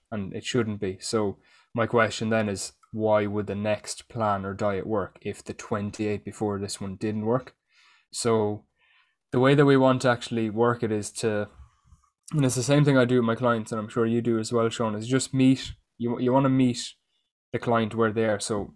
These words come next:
that's if they have a coach. So if you don't, you wanna meet yourself where you are, rather than going from zero to a hundred. You might be at five.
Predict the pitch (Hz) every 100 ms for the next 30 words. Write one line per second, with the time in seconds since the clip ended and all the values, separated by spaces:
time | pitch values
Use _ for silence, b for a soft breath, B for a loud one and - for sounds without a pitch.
0 | - 110 - 117 113 104 104 117 101 -
1 | 131 131 123 127 107 101 117 120 123 120
2 | - 113 120 117 120 110 107 104 90 _
3 | _ _ - - 113 120 117 113 110 110
4 | 107 113 101 110 117 107 104 110 101 110
5 | 101 95 - 113 110 104 113 104 - -
6 | 110 95 92